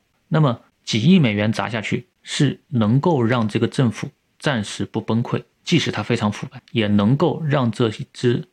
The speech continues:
十几万人的军队成为装备一流的军队，这是敌人的强大。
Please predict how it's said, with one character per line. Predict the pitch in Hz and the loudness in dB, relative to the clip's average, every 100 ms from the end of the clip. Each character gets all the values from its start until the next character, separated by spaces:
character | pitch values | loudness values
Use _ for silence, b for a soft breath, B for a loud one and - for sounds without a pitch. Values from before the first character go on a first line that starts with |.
| - | -12
十 | - 131 | -4 -2
几 | 123 | 0
万 | 113 | 0
人 | 104 | -2
的 | 104 | -2
军 | 135 | 2
队 | 139 131 - b b b | 2 0 -4 b b b
成 | - 110 | -2 0
为 | 101 - _ | 0 -2 _
装 | - 117 117 | -4 -2 -2
备 | 113 | -2
一 | 139 123 | 0 0
流 | 107 | 0
的 | 101 | -2
军 | - | -8
队， | 98 - _ _ | -10 -12 _ _
这 | 196 | -2
是 | - | 0
敌 | 131 - 120 | -2 -4 0
人 | 131 | 0
的 | |
强 | 117 - 107 | 0 -4 -4
大。 | 110 - | -4 -6